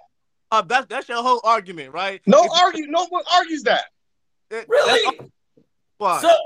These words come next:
Speaker 3: so
Speaker 2: I'm not
Speaker 3: now
Speaker 2: arguing
Speaker 3: what,
Speaker 2: Biden's a good
Speaker 3: what
Speaker 2: president. He
Speaker 3: I'm
Speaker 2: sucks.
Speaker 3: hearing,
Speaker 2: I
Speaker 3: what
Speaker 2: didn't
Speaker 3: I'm
Speaker 2: say anything
Speaker 3: hearing,
Speaker 2: different.
Speaker 3: what
Speaker 2: But
Speaker 3: I'm
Speaker 2: I'm telling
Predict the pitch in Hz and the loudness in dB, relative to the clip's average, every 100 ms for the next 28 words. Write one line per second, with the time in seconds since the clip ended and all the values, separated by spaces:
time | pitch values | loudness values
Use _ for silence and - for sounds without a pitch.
0 | - - 262 349 359 285 302 359 415 349 | -6 -2 0 2 4 4 4 2 0 -4
1 | 294 285 285 269 262 262 254 269 247 285 | -2 0 -2 -2 -6 -6 -2 0 2 2
2 | 311 262 311 311 226 247 220 214 226 - | 0 2 4 2 2 0 0 -4 -6 -12
3 | - 302 330 202 330 339 330 254 185 359 | -6 -4 -2 0 0 0 0 0 0 -4
4 | - - - _ _ _ - - 233 320 | -6 -12 -12 _ _ _ -10 2 2 4
5 | 359 - 349 | 2 4 2